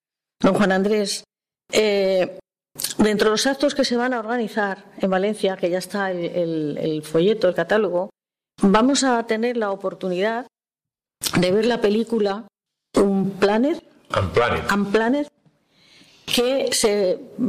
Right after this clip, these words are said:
Speaker 1: se pondrá en los cines de Valencia el día veintisiete, que es día de ayuno voluntario y oración por la vida, en, en un cine en concreto en Valencia.
Speaker 2: Efectivamente, es una goz-, una gozada y además ha sido un regalo,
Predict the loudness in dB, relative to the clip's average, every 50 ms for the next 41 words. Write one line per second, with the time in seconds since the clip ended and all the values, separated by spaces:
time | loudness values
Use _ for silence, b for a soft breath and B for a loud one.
0 | -2 0 0 0 2 2 2 2 2 2 2 0 0 0 0 0 0 0 0 -2
1 | -2 -2 -2 -2 -2 -4 -4 -2 -2 -2 -2 -4 -4 -4 -2 0 0 0 0 -2
2 | -2 -2 -4 -2 -2 -2 0 -2 -2 -2 -2 -2 -2 0 -2 -4 -8 -12 -20 -20
3 | -20 -8 0 2 2 4 4 4 4 4 4 4 2 2 0 0 0 -2 -2 -2
4 | -4 -4 -4 -4 -4 0 0 0 0 0 0 -2 -2 -4 -8 -16 B B B B
5 | B B 4 4 4 4 4 4 2 2 2 2 2 2 2 2 0 0 -2 -2
6 | -4 -6 -6 -14 -20 _ _ _ _ _ _ _ _ _ -10 -6 -4 -4 -2 -2
7 | -2 0 0 0 0 0 0 2 2 2 2 2 2 2 2 2 2 0 -2 -2
8 | -2 -4 -4 -2 -2 -2 -2 0 -2 -4 -2 -4 -4 -4 -6 -8 -8 -6 -6 -4
9 | -4 -6 -10 -12 _ _ _ _ _ _ _ _ -8 -6 -4 -4 -2 0 0 2
10 | 2 2 0 2 2 2 2 2 2 0 0 0 0 0 0 0 0 0 0 -2
11 | -2 -6 -6 -2 -2 0 0 2 2 2 2 2 2 0 0 -2 -2 -6 -6 -6
12 | -6 -2 2 2 2 2 2 B B B B -2 2 2 2 2 2 0 2 2
13 | 2 2 0 0 -2 -4